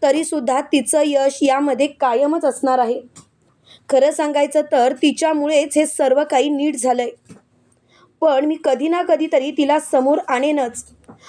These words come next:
पण आता मात्र मी माझ्या बायकोला तुमच्यासमोर बोलावतो." तेव्हा मात्र सगळे चकित पडतात.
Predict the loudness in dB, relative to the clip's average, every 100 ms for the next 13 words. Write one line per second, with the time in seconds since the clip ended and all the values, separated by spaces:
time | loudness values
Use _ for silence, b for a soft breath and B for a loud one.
0 | B -2 0 0 0 0 0 2 2 2
1 | 2 2 0 0 -2 0 0 0 2 2
2 | 0 0 0 -2 0 0 2 2 2 2
3 | 2 2 0 -2 _ _ _ _ _ _
4 | B B 0 2 2 0 0 0 0 0
5 | 0 0 -2 -2 -2 0 -2 0 -2